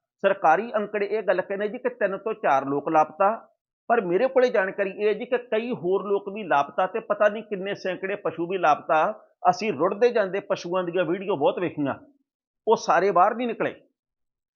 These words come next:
ਅਸੀਂ ਇਹ ਪਤਾ ਲਾਇਆ ਜੀ ਕਿ ਹੁਣ ਤੱਕ ਗੁੱਜਰ ਪਰਿਵਾਰ ਦੇ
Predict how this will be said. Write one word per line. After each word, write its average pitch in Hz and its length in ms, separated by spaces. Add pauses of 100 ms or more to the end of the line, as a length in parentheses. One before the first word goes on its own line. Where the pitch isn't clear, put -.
(120)
ਅਸੀਂ 240 300
ਇਹ 240 140
ਪਤਾ 247 240
ਲਾਇਆ 185 240
ਜੀ 180 120
ਕਿ 240 200
ਹੁਣ 196 220
ਤੱਕ 214 200 (100)
ਗੁੱਜਰ 156 300
ਪਰਿਵਾਰ 165 420
ਦੇ 175 140